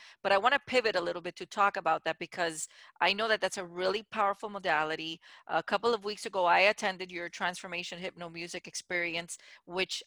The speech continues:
I've never attended anything like that. I, I just thought it was brilliant.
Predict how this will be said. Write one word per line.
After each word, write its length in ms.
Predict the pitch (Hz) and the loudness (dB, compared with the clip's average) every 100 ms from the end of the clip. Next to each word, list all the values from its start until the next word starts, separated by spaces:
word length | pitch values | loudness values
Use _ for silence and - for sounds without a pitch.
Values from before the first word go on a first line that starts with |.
| - | 0
I've 160 | 180 | 0
never 300 | 175 185 208 | 2 0 2
attended 420 | 214 214 196 202 - | -4 -4 -4 -6 -4
anything 420 | - 175 202 220 180 | -2 -2 -6 -10 -4
like 260 | 165 170 214 | -2 -2 0
that. 260 | 220 262 - - - _ - | 0 0 -6 -20 -20 _ 0
I, 160 | 175 - 175 | 2 2 2
I 140 | 180 | 2
just 240 | 196 - | 0 -6
thought 220 | 208 185 - | 2 2 2
it 120 | 185 175 | -6 -8
was 220 | 170 151 | -8 -10
brilliant. 800 | - 160 170 180 220 269 - | -12 -2 0 0 -2 -6 -8